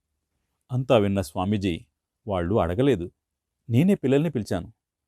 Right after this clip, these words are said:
మన మధ్య ఉన్న అనుబంధాన్ని చూసి పిల్లలు నేనిచ్చిన పళ్ళు స్వీకరించారు" అన్నారు జపానంద.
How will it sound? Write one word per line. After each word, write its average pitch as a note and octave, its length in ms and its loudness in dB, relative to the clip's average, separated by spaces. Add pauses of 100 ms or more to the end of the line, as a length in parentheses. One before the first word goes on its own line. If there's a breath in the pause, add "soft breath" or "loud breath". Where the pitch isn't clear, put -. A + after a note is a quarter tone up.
(200)
మన D#3+ 100 -4
మధ్య A#2+ 300 2
ఉన్న D3+ 200 0
అనుబంధాన్ని A#2+ 640 2
చూసి A2 200 -6
పిల్లలు A2 540 -2
నేనిచ్చిన G2 400 -6
పళ్ళు G#2+ 240 -4
స్వీకరించారు" G2+ 640 -6 (400)
అన్నారు E2+ 300 -4
జపానంద. E2 480 -6